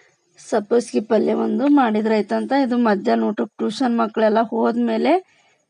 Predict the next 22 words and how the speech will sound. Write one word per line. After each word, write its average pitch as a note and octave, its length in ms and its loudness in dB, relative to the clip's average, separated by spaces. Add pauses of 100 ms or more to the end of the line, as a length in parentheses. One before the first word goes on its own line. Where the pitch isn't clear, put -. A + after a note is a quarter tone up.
(220)
ಮತ್ತು B3 440 -6
ಕಸ A3+ 340 -4
ಗುಡಿಸ್ಕೊಂಡು A3+ 580 -6
ಮಧ್ಯಾಹ್ನ A3 460 -4
ಅಡುಗೆ G#3+ 200 0
ಮಾಡ್ಬೇಕಾಯ್ತಲ್ಲ, G#3 880 -2
ಪಲ್ಯ A3+ 360 -2
ಒಂದೇ G#3+ 340 -4
ಕಡಿಮೆ G#3+ 420 -4
ಇತ್ತು G#3 280 -6 (640)
ಅನ್ನೋದಕ್ಕೋಸ್ಕರ A#3 720 -4 (280)
ಪಲ್ಯ A3+ 280 0
ಮಾಡ್ತಾ G#3+ 380 -4
ಇರೋದು. G#3+ 680 -2 (320)
ಆ, A3 340 -4 (560)
almost, C4+ 580 -4 (1700)
ಆ, B3+ 60 -6 (680)
ಯಾವ A#3 420 0
ರೀತಿ B3+ 300 0
ಅಂದ್ರೆ A#3+ 340 0
ರಜೆ A3+ 380 2
ಇದ್ದಾಗ B3+ 360 0